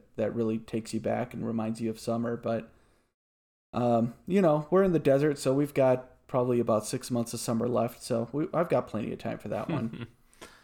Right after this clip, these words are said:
Speaker 1: But,
Speaker 2: Yeah.
Speaker 1: uh, yeah, so, um, so aside from that, you know, you've been playing the, uh, the Dark Souls game, which I think, I think that'd be actually a fun, uh,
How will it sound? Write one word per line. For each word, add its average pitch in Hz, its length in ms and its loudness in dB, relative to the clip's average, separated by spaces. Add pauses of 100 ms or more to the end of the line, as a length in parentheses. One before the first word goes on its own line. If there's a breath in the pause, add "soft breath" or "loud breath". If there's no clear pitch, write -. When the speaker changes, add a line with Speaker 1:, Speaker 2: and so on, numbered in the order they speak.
(340 loud breath)
Speaker 1:
But, - 100 2
Speaker 2:
Yeah. 104 140 6
Speaker 1:
uh, 85 240 2 (520)
yeah, 196 320 2
so, 131 380 4
um, 127 340 2 (1400)
so 160 200 2
aside 170 400 2
from 139 160 0
that, 147 420 4
you 139 100 -2
know, 123 240 0
you've 127 160 -2
been 120 140 -2
playing 123 360 -2
the, 117 220 2
uh, 107 120 2
the 117 160 -4
Dark 127 280 2
Souls 131 240 -2
game, 135 260 0
which 131 180 0
I 123 80 2
think, 220 280 -2 (240)
I 123 60 0
think 233 260 -4
that'd 170 220 2
be 127 140 2
actually 127 360 0
a 110 80 0
fun, 127 440 0
uh, 110 300 -2